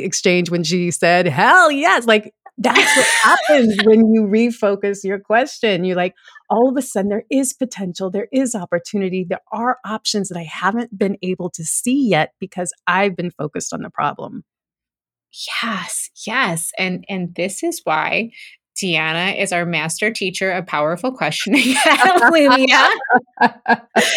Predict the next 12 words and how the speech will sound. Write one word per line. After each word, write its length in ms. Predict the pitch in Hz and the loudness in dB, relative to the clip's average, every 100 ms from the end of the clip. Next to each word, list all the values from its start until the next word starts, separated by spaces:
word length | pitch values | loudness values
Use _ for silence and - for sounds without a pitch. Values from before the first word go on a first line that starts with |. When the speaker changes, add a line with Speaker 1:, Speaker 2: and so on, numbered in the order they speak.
| 480 - 330 | 2 0 0
Speaker 2:
Because 400 | 320 302 403 302 | 2 4 4 4
it's 240 | 330 262 | 0 0
so 400 | 269 254 269 370 | 0 4 6 6
good. 760 | 381 381 330 320 320 381 466 392 427 | 6 8 10 10 10 8 6 4 4
Speaker 1:
So 140 | 453 | 4
good. 640 | 403 415 247 277 349 330 | 4 4 4 4 4 4
Speaker 2:
Um, 800 | 311 302 _ 339 370 339 311 262 - | 0 -4 _ -6 -4 0 0 0 -4
what 520 | - 269 302 370 415 - _ _ _ _ | -6 0 2 2 0 -4 _ _ _ _
is 220 | 262 262 | 0 2
it 200 | 269 240 | 2 2
like 380 | 220 208 208 202 - - _ _ | 2 2 2 0 -6 -18 _ _
inside 920 | 220 208 202 220 196 190 185 175 180 | 0 0 0 0 0 2 2 0 -4